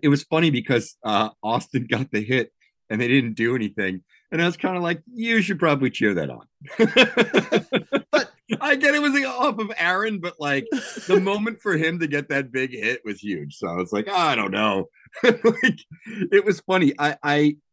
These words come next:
Speaker 1: you know, I can recall this, um,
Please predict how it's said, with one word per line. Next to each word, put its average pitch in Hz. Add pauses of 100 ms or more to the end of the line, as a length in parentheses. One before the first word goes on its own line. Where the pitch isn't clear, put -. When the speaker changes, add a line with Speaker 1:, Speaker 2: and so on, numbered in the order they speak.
(460)
Speaker 1:
you 190
know, 190
I 165
can 202
recall 160
this, 175
um, 101